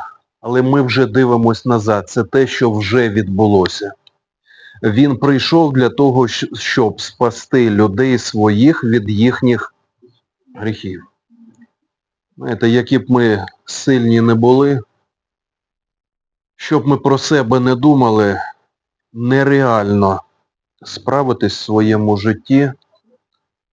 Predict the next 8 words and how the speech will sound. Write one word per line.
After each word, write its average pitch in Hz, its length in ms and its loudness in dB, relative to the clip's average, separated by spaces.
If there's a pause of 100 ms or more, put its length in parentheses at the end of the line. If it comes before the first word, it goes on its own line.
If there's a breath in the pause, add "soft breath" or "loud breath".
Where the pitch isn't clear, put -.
(440)
з 98 160 -14
гріхом 117 560 2
чи 113 160 -2
з 101 120 -2
гріхами. 95 600 -2 (320)
Це 127 220 -4
для 117 200 0
нас, 123 460 -2